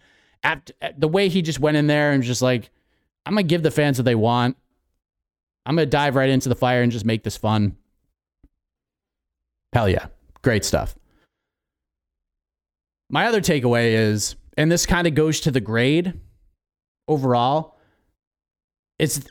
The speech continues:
it, this was an A for effort. I mean, it's an A for effort. No matter, no matter how you felt about this card, if you felt that going to all decisions was slowed down everything, if you watched Rizin forty first and then waited for this main card,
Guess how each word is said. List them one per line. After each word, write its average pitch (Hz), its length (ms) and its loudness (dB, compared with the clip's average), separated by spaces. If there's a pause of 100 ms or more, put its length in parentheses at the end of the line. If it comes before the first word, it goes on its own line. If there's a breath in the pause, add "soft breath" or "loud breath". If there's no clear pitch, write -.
it, 165 120 -2
this 220 160 0
was 196 140 2
an 160 80 2
A 135 120 2
for 101 180 0
effort. 78 320 -8
I 185 140 0
mean, 190 120 2
it's 190 140 -2
an 180 100 -4
A 190 140 2
for 165 160 0
effort. 107 180 -2
No 120 60 0
matter, 175 360 0
no 165 120 0
matter 185 320 0
how 175 300 -2
you 214 220 2
felt 175 360 -2
about 151 260 0
this 135 160 -2
card, 131 400 0
if 110 80 -2
you 113 80 -2
felt - 300 -2
that 127 300 0 (420 soft breath)
going 143 240 2
to 143 100 2
all 131 140 0
decisions 127 560 0
was 113 480 0 (160)
slowed 135 420 -2
down 135 260 2
everything, 131 300 2
if 117 140 -2
you 113 80 0
watched 139 260 -4
Rizin 135 340 0
forty 135 280 0
first 139 400 -2
and 123 80 0
then 117 100 0
waited 123 300 0
for 131 80 -4
this 127 180 -6
main 123 180 2
card, 120 400 0